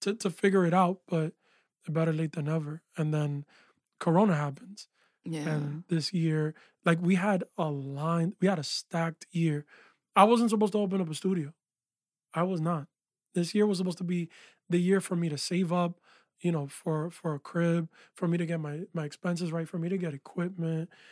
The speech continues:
Speaker 1: You know what I mean? Like, I, now I'm getting right. Like, everything is good.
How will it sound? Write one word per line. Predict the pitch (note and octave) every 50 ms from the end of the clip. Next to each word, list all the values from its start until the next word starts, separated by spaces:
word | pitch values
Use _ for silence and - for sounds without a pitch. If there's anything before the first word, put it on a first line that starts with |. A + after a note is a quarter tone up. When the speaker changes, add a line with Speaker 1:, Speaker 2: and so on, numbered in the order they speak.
| - _ _
Speaker 1:
You | - F#3+
know | G#3+
what | A3
I | A3+
mean? | A#3+ A#3
Like, | G#3 F3 D#3+ D3+ - _ _ _ _ _ _ _ _ _ _
I, | - G3+
now | A3+ F#3+ F3 F3+ G#3 A#3 A3+
I'm | G#3 G3
getting | F#3 F#3+ F3 D#3+ C#3+
right. | D3 E3 F3 E3 D3 D3 - _ -
Like, | E3+ C#3+ D3 - _ _ _ -
everything | E3+ E3+ G3+ F#3 G3 F3+ D#3+
is | D3+ C#3
good. | - F3 F3 F3 D#3+ D3+